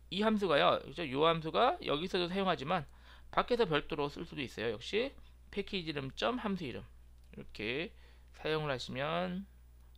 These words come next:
됩니다. 자, 이렇게 해서 우리가 사용자 정의 패키지를 만드는 법을 알-, 알렸는데요. 패키지는 이 자체 만드는 법은 이 정도면 충분하고, 사실은 이 안에 있는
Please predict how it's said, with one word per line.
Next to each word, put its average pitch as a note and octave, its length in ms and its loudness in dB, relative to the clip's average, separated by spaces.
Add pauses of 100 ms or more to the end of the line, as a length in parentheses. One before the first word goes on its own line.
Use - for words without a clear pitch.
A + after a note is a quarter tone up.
됩니다. - 380 -10 (1300)
자, - 80 -6
이렇게 G#3+ 240 2
해서 G#3 200 8
우리가 D3 280 6
사용자 A#3 460 6
정의 E3 260 4
패키지를 E3+ 800 -2
만드는 C3+ 340 2
법을 B2+ 200 2
알-, A2+ 240 0 (120)
알렸는데요. A#2 460 2 (400)
패키지는 C4+ 340 0
이 A#3 80 4
자체 - 360 4
만드는 E3+ 420 4
법은 E3 380 2
이 B2+ 120 -6
정도면 F3+ 400 2
충분하고, D3 640 0
사실은 F#3+ 400 0
이 C3+ 220 6
안에 C3+ 160 6
있는 F#3 300 0